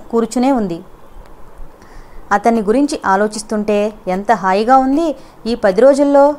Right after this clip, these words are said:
తానెంత సంతోషంగా ఉందో గుర్తుకు వస్తోంది. టైమ్ ఒకటి రెండు సార్లు చూసింది, ఆ తర్వాత చూడ్డం మానేసింది. సాయంత్రం అతను రాగానే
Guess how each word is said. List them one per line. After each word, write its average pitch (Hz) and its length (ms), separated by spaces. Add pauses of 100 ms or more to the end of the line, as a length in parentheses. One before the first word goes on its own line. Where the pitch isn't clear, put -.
(100)
తానెంత 196 380
సంతోషంగా 247 720
ఉందో 240 500
గుర్తుకు 220 340
వస్తోంది. 180 440 (420)
టైమ్ 233 300 (100)
ఒకటి 202 240
రెండు 185 220
సార్లు 214 420
చూసింది, 196 380 (120)
ఆ 180 120
తర్వాత 202 680 (200)
చూడ్డం 240 300
మానేసింది. 175 520 (580)
సాయంత్రం 277 640
అతను 214 260
రాగానే 190 640